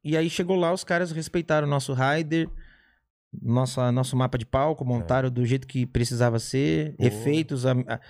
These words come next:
Speaker 1: eu uso uma máquina de efeito aqui que eu, eu fui o primeiro a comprar aqui no Brasil,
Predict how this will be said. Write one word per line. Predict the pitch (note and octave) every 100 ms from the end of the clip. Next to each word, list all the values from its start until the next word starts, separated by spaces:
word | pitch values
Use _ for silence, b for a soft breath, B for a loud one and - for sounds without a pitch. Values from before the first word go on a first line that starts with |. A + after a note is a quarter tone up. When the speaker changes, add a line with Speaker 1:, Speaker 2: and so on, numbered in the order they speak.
| B B B - -
Speaker 1:
eu | B2+ C3+
uso | D#3+ E3
uma | D3
máquina | C#3+ D3 C#3 C3+
de | C3
efeito | C3 C#3 C3
aqui | B2+ D3+ C3+ -
que | - B2 A2 A2 - _ _ _ _
eu, | G#2+ G#2 -
eu | -
fui | D#3
o | D3
primeiro | F3 D#3+ D#3+ C3
a |
comprar | C3 B2+ B2+ A#2+
aqui | B2
no | A#2+
Brasil, | A#2+ A#2 B2 D#3+